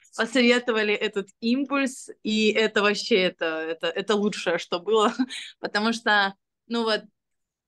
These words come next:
если раньше у меня все находилось в таком небольшом хаосе,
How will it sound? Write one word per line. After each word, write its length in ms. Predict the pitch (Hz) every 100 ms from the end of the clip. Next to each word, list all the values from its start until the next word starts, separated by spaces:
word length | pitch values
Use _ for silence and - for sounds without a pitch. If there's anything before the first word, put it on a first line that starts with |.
| _
если 340 | 202 220 233 226
раньше 760 | 240 320 - 262 214 190 185 _
у 60 | 214
меня 140 | 240
все 160 | 226 330
находилось 480 | 311 247 277 247 -
в 40 |
таком 200 | 240 233
небольшом 420 | 208 202 - 254
хаосе, 720 | 220 208 185 151 151 - 151